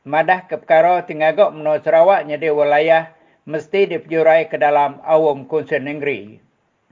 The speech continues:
Di Kota Semerahan, polis sudah nangkap siku lelaki,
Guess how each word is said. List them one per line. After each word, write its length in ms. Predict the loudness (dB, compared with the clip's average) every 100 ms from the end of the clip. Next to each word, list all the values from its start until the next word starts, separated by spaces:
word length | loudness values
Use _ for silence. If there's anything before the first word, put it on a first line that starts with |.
| _ _ _ _ _ _ _ _ _
Di 160 | -4 -4
Kota 400 | 0 -2 2 0
Semerahan, 720 | 0 -2 -2 -2 -2 -4 -8
polis 320 | -4 0 0
sudah 240 | 0 0 0
nangkap 480 | 0 -4 -2 -2 -4
siku 240 | -12 -6 -4
lelaki, 720 | 0 2 2 0 -8 -8 -12